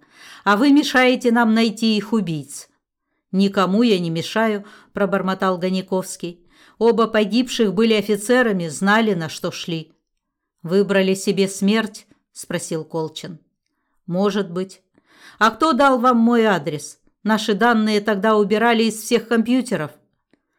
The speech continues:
«Ваш бывший товарищ Марк Фагельсон. Он, кстати, вернулся на службу в Ф С К». «Марк всегда умел приспосабливаться»,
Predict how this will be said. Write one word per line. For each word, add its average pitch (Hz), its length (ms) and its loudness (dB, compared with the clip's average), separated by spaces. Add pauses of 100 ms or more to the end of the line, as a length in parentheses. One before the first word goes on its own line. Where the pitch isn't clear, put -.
(280)
«Ваш 208 260 0
бывший 269 380 0
товарищ 233 640 0 (120)
Марк 208 340 0
Фагельсон. 190 800 -2 (440)
Он, 240 180 2
кстати, 247 400 0
вернулся 220 580 0
на 208 120 0
службу 196 440 0
в 202 140 -6
Ф 180 160 -2
С - 100 -14
К». 175 320 -4 (1160)
«Марк 220 340 0
всегда 190 460 0
умел 190 300 0
приспосабливаться», 165 1160 -6